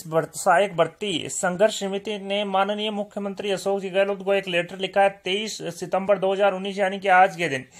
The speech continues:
इसमें क्या लिखा है, विद्यालय सहायक भर्ती दो हज़ार पन्द्रह के संबंध में सुप्रीम कोर्ट में प्रभावी पैरवी करने हेतु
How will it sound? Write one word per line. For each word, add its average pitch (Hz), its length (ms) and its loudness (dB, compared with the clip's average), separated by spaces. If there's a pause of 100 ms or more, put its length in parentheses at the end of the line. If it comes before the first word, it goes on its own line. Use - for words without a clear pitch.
(300)
इसमें 196 260 -6
क्या 208 200 6
लिखा 220 220 4
है, 226 220 10
विद्यालय 202 460 4
सहायक 190 300 6
भर्ती 190 240 0
दो 196 160 2
हज़ार 202 200 4
पन्द्रह 208 300 2
के 208 80 -4
संबंध 202 440 -4
में 202 160 -4
सुप्रीम 202 460 -6
कोर्ट 202 220 2
में 202 140 -4
प्रभावी 170 460 2
पैरवी 196 320 0
करने 196 280 0
हेतु 180 320 -2